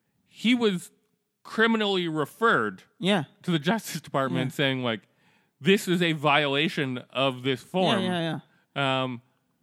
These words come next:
Speaker 1: like, he lied on the one that he did last year.
Speaker 2: Yeah.
Speaker 1: Like, there was an actual,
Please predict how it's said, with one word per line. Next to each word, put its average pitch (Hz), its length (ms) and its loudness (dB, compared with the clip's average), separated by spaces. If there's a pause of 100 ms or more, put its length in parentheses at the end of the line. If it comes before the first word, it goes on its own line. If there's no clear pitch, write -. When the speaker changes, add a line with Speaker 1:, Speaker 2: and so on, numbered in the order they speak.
(100)
Speaker 1:
like, 131 380 -2 (100)
he 175 220 0
lied 147 420 4
on 139 240 2
the 143 80 2
one 131 260 0
that 127 120 -4
he 139 100 -6
did 123 240 -4
last 113 300 -2
year. 95 180 -6 (140)
Speaker 2:
Yeah. 160 220 -8 (100)
Speaker 1:
Like, 127 340 0 (320)
there 151 120 0
was 143 120 0 (260)
an 135 200 -2
actual, 170 600 2